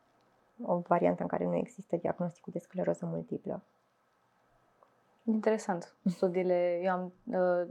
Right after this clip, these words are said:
Speaker 2: mai citit despre asta și unele spun că ar fi permisă partea de epidurală, alții spun că nu.
Speaker 1: Uh, nu pare, uh, datele cele mai recente să fie convingătoare împotriva,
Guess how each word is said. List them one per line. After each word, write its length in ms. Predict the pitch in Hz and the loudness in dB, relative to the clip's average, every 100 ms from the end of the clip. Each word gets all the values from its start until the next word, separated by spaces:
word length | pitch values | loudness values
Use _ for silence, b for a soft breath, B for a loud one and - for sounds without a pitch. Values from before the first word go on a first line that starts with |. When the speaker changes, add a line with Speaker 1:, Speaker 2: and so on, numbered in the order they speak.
| - | -4
Speaker 2:
mai 160 | 185 185 | -2 -2
citit 320 | 175 190 190 | -4 -2 -2
despre 340 | 180 170 - 180 | 0 -6 0 0
asta 220 | 180 - | 0 -2
și 160 | 180 214 | -4 0
unele 320 | 226 196 185 | 2 4 2
spun 360 | 185 - 175 | 0 -4 -4
că 100 | 170 | 0
ar 80 | 160 | 0
fi 160 | - 233 | 0 -2
permisă 840 | 240 226 226 214 - 208 202 196 b b b b _ | 0 0 -2 -4 -2 0 -2 -4 b b b b _
partea 280 | - 190 185 | 6 6 4
de 100 | 175 | -2
epidurală, 640 | 185 180 175 175 175 170 165 | -2 -2 -6 -2 0 2 2
alții 400 | 165 165 - 160 | 0 -2 -8 -10
spun 320 | - 165 160 | -8 -6 -4
că 140 | 151 | -2
nu. 540 | 147 208 254 240 226 226 b b b b b _ _ - | 0 2 2 0 -2 -10 b b b b b _ _ 2
Speaker 1:
Uh, 220 | 226 220 | 4 4
nu 400 | 226 247 269 285 277 | 6 8 8 6 2
pare, 600 | 196 202 196 202 202 - - | 2 4 4 4 2 -2 0
uh, 440 | 180 175 170 175 175 - - | 0 2 -2 -4 -4 -6 -6
datele 540 | 175 175 185 190 185 | -6 0 2 2 -2
cele 220 | 180 190 | -4 -4
mai 80 | 180 | 0
recente 480 | 175 175 190 185 185 | 0 0 -2 0 -2
să 140 | - 185 | -4 -8
fie 180 | - | -4
convingătoare 1000 | 190 180 175 175 170 - 175 170 170 170 175 | 0 0 0 -2 -2 0 0 2 4 4 2
împotriva, 960 | 180 - 165 160 - 180 160 - - | 0 2 0 0 -2 -4 -4 -8 -10